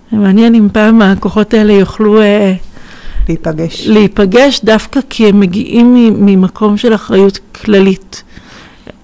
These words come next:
Speaker 1: אה, ולא מזה צרכים
Speaker 2: אני חושבת
Speaker 1: אישיים.
Speaker 2: שזה קורה, זאת אומרת, גם בפורום יש משפחות שנכנסות,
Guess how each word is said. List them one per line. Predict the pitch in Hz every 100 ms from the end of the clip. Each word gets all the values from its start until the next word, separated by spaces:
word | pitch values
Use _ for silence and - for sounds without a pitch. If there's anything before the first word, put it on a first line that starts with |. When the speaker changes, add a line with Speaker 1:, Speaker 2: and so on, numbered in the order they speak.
| -
Speaker 1:
אה, | 214 196 190 185
ולא | 180 196 202 208
מזה | 208 196 226 202 196 220 226
צרכים | - 196 - 214 202 226 240 - _ _ - - - - - - _ -
Speaker 2:
אני |
חושבת | - - 185
Speaker 1:
אישיים. | - 220
Speaker 2:
שזה | 208 196
קורה, | 196 165 220 156
זאת | -
אומרת, | 170 170
גם | 160 175 185
בפורום | 165 - 202 180
יש | 165 185
משפחות | - 175 170 170
שנכנסות, | 175 170 170 165 170 - 196 - 156 151